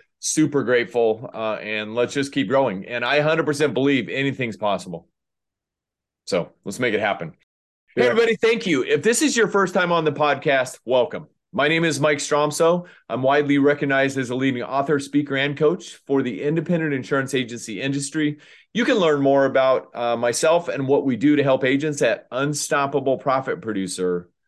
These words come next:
Speaker 1: dot com. If you're interested in one of our virtual or live training events, our virtual event portal is U P P fast start dot com,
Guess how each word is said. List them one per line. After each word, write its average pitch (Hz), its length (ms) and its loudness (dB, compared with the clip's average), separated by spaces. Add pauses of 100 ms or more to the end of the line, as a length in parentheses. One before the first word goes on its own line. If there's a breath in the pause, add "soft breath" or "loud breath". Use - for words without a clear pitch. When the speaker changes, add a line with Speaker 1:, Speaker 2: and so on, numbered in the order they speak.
(400)
Speaker 1:
dot 104 240 0
com. 98 380 -2 (300 soft breath)
If - 160 -6
you're 214 160 4
interested 156 380 -4
in 160 60 -6
one 151 160 4
of 139 100 -2
our 120 460 4
virtual 143 580 2
or 156 240 4
live 139 320 0
training 131 300 -2
events, 98 360 -6
our 139 120 0
virtual 190 400 2
event 135 240 0
portal 120 480 2
is 113 340 -2
U 147 140 -2
P 151 160 -4
P 135 160 0
fast 120 320 0
start 110 420 0 (340)
dot 135 260 0
com, 113 440 -2